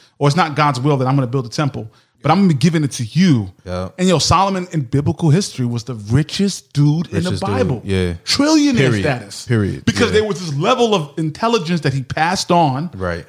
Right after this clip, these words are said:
Speaker 1: And, and look, he, he coulda, David coulda just been saying, "I'm on the run.
Speaker 2: Yeah.
Speaker 1: I, I, I can't, like, you know, I, I'm,
Speaker 2: I
Speaker 1: Saul's
Speaker 2: can't deal.
Speaker 1: chasing me.
Speaker 2: Yeah.
Speaker 1: I can't
Speaker 2: Yeah.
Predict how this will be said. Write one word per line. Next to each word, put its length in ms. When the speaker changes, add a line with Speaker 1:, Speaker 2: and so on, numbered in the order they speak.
Speaker 1:
And, 200
and 160
look, 220
he, 200
he 320
coulda, 380
David 320
coulda 160
just 260
been 140
saying, 120
"I'm 280
on 80
the 80
run. 420
Speaker 2:
Yeah. 240
Speaker 1:
I, 100
I, 220
I 80
can't, 400
like, 160
you 60
know, 120
I, 320
I'm, 200
Speaker 2:
I 140
Speaker 1:
Saul's 320
Speaker 2:
can't 60
deal. 140
Speaker 1:
chasing 260
me. 400
Speaker 2:
Yeah. 80
Speaker 1:
I 80
can't 240
Speaker 2:
Yeah. 40